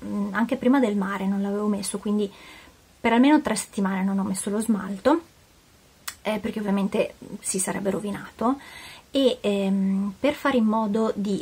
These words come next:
eh, avere ancora delle unghie <laughs> ho acquistato e usato con soddisfazione questo siero della Essence. Devo dire che la, anche la confezione è molto carina, perché se vedete ha come queste sferette in sospensione che non so bene che cosa siano <laughs> sinceramente,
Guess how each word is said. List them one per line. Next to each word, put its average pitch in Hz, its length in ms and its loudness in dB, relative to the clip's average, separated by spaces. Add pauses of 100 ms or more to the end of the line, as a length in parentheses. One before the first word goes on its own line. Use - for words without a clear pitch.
(120)
eh, 196 260 0
avere 233 340 4
ancora 233 320 2
delle - 200 2
unghie 190 400 2
<laughs> - 1120 0
ho 233 200 4
acquistato 214 880 0
e 233 160 0
usato 208 440 -2
con 240 160 0
soddisfazione 220 800 -2
questo 254 300 -2
siero - 640 -4
della 196 500 -2
Essence. 220 720 2
Devo 302 200 2
dire 220 200 2
che 208 180 -4
la, 220 80 0
anche 247 240 2
la 427 100 2
confezione 247 480 0
è 294 40 4
molto 226 220 2
carina, 196 240 -2
perché 254 200 0
se 403 160 -2
vedete 269 420 2
ha 254 260 0
come 440 300 -2
queste 240 440 0
sferette 214 760 0
in 208 160 2
sospensione 202 840 0
che 440 120 -10
non 220 140 0
so - 160 -6
bene 208 300 -4
che - 160 -8
cosa 185 260 -2
siano - 400 -2
<laughs> - 40 -16
sinceramente, 240 840 0